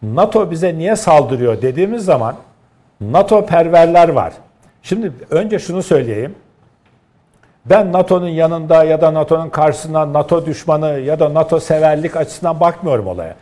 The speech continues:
Objektif olarak bir durumu ortaya koyalım, tespit edelim. Bize saldıran kim? Üç beş de-,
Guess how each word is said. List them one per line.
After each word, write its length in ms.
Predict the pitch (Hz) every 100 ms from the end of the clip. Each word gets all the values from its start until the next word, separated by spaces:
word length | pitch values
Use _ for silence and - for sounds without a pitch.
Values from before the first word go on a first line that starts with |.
| _ _
Objektif 560 | - 190 214 208 - 190
olarak 360 | 175 135 110 202
bir 120 | 160
durumu 260 | 185 185
ortaya 340 | 175 165 165 165
koyalım, 360 | 156 151 151 - -
tespit 440 | 151 147 190 160
edelim. 360 | 143 147 131 95 - _
Bize 220 | 190 254
saldıran 520 | 214 175 165 185 190 165
kim? 160 | 107 - _ _ 170
Üç 240 | 180 -
beş 220 | 226
de-, 60 | 220